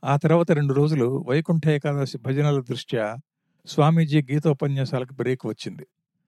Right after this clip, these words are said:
అనేక భజన సంఘాల వాళ్ళు ఇరవై నాలుగు గంటలు అఖండంగా భజన చేయడానికి పూనుకున్నారు. ఆంజనేయ స్వామి భక్తుల దగ్గర నుంచి షిరిడీ సాయి భక్తులు, సత్యసాయి భక్తులు, రామభజన సభ,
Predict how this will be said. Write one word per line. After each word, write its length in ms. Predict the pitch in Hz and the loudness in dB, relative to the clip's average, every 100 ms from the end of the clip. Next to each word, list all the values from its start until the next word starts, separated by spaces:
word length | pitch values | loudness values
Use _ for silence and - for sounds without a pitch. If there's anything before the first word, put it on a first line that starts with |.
| _ _ - | _ _ -2
అనేక 260 | 139 160 | 2 2
భజన 320 | 143 127 143 175 | 2 0 0 0
సంఘాల 380 | 170 147 147 | 0 0 0
వాళ్ళు 420 | 139 139 135 127 135 | 2 0 2 0 -2
ఇరవై 320 | 131 143 139 | -2 0 0
నాలుగు 280 | 135 131 131 | 0 -2 -4
గంటలు 340 | 143 151 135 | -2 -2 -2
అఖండంగా 560 | - - 151 143 135 139 | -2 -2 0 -2 -2 -2
భజన 280 | 120 135 | -2 -2
చేయడానికి 440 | 139 131 131 131 135 | -2 -4 -4 -6 -6
పూనుకున్నారు. 500 | 127 120 107 98 90 _ _ _ _ _ _ _ _ _ | -6 -6 -10 -10 -12 _ _ _ _ _ _ _ _ _
ఆంజనేయ 340 | 131 160 175 160 | 2 4 4 4
స్వామి 260 | - 151 | 4 2
భక్తుల 320 | 139 143 160 139 | 2 0 -2 -2
దగ్గర 220 | 135 135 | -4 -4
నుంచి 260 | 135 147 | -4 -4
షిరిడీ 380 | 127 143 143 151 | -2 -2 0 0
సాయి 260 | 139 139 135 | 2 2 2
భక్తులు, 340 | 120 - 135 | -2 -4 -4
సత్యసాయి 540 | 131 123 - 143 143 131 | -2 -4 -6 -4 -2 -2
భక్తులు, 380 | 131 - 131 | -6 -6 -6
రామభజన 600 | 127 123 139 127 127 127 | -4 -2 -2 -4 -6 -8
సభ, 280 | 120 123 117 | -8 -8 -10